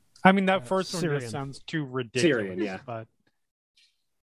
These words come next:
Speaker 3: Something, something similar to a Syrian potentially as well. Something with
Speaker 1: we'll
Speaker 3: an
Speaker 1: have to
Speaker 3: elongated
Speaker 1: look up
Speaker 3: skull.
Speaker 1: some, we'll have to, to connect to a holo database somewhere and, and,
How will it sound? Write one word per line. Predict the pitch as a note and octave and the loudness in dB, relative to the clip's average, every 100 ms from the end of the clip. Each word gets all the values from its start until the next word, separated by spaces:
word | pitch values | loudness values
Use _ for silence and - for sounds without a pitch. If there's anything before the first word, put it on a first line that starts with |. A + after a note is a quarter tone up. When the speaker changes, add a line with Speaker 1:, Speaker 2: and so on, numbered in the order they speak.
| _ _ _ - | _ _ _ 2
Speaker 3:
Something, | C3+ A2 G#2+ | 2 4 2
something | - A#2+ A2+ | 2 0 0
similar | - A#2+ G#2+ | 0 0 0
to | A2+ | -2
a | G2 | -4
Syrian | - A#2+ G#2+ G#2 G2 | -2 0 0 0 -4
potentially | G#2+ G#2 G2 G#2+ G2+ | -6 -6 -8 -6 -4
as | G2 G2+ | -4 -2
well. | G#2 G2+ F#2+ - - | -2 -2 -4 -10 -8
Something | - G#2+ | -2 -2
with | G#2 | 2
Speaker 1:
we'll | E3+ | 2
Speaker 3:
an | E3+ | 2
Speaker 1:
have | E3 | 2
to | - | -2
Speaker 3:
elongated | D#3 | -4
Speaker 1:
look | D3+ C#3 | -4 -4
up | D3 | -4
Speaker 3:
skull. | A2 - | -6 -8
Speaker 1:
some, | D3 C#3 C3+ D3+ | -6 -6 -6 -6
we'll | D#3+ C#3+ | -2 0
have | C#3 | 0
to, | D3 C#3 C3+ C3 - | -2 -2 0 -4 -4
to | C3+ B2+ B2+ _ _ _ _ _ _ - | -4 -2 -4 _ _ _ _ _ _ -10
connect | D3 C#3 - | -2 0 0
to | C#3+ | -2
a | B2 | -2
holo | B2 B2+ | -2 -2
database | B2 C#3 C3+ - C3+ C3 | -4 -6 -6 -4 -4 -4
somewhere | - B2+ C3 B2+ | -4 -4 0 0
and, | B2+ B2 B2+ C3 | 0 -2 -4 -6
and, | - C3 B2 B2 B2 B2 | -6 -4 -4 -4 -8 -10